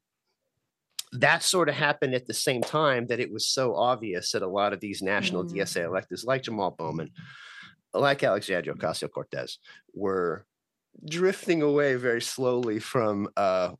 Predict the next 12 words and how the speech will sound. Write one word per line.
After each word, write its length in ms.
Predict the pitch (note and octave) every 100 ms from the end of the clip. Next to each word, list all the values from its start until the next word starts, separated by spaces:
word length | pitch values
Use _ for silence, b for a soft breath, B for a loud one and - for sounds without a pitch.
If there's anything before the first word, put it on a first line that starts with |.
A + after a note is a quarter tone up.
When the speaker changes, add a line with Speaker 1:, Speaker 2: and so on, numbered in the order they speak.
| _
Speaker 1:
what 300 | G#2 A2 G#2
we 160 | - A2+
thought 420 | - A#2 A2+ -
we'd 180 | G2+ F#2+
push 260 | - A#2 -
them 180 | F2
up 160 | F#2 -
there 160 | D#2+ D2+
for, 400 | - D#2 C2 - _ _ _
you 100 | -
know? 100 | E2+
Speaker 2:
Right. 80 | -